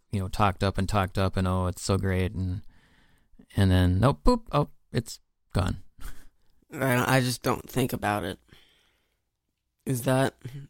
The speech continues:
Speaker 2: basically everything we have to say?
Speaker 1: Everything we have to say, yeah.
Speaker 2: Start
Speaker 1: Um,
Speaker 2: rating it.
Speaker 1: Yeah, yeah. Well, like I said, this can just be a short episode. Yeah, we're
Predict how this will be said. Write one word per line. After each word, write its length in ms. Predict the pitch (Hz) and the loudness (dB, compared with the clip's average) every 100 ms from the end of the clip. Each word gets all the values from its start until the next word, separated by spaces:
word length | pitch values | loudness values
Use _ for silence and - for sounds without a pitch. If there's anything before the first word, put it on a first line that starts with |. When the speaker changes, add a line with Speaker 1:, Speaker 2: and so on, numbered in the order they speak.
| _ 131 | _ -2
Speaker 2:
basically 520 | 139 131 - 147 147 | 0 0 -2 2 4
everything 360 | 143 139 147 | 4 2 2
we 100 | 151 | 2
have 200 | 147 147 | 4 2
to 80 | - | 2
say? 160 | - 147 | -4 4
Speaker 1:
Everything 280 | 135 131 127 | 6 8 6
we 100 | 117 | 6
have 100 | 113 | 4
to 80 | |
say, 240 | 110 123 131 | 4 4 4
yeah. 380 | 104 107 107 104 - | 4 4 4 0 -2
Speaker 2:
Start 400 | 120 117 113 - | 0 4 6 4
Speaker 1:
Um, 60 | |
Speaker 2:
rating 320 | 131 135 139 135 | 4 2 2 0
it. 220 | 123 - - _ _ _ _ _ _ - | -2 -4 -14 _ _ _ _ _ _ -4
Speaker 1:
Yeah, 260 | 165 160 127 - | 2 2 2 0
yeah. 160 | 151 123 | 2 4
Well, 80 | |
like 160 | 123 120 | 4 2
I 60 | 110 | 0
said, 240 | 98 92 | 0 -2
this 120 | 92 | -4
can 120 | - | -8
just 160 | 98 95 | -10 -6
be 80 | 101 | -8
a 60 | |
short 260 | 95 101 92 | -4 -2 0
episode. 480 | 90 - - 95 95 | -2 -6 -4 -4 -2
Yeah, 240 | 95 92 90 | -2 -2 -2
we're 120 | 95 | -6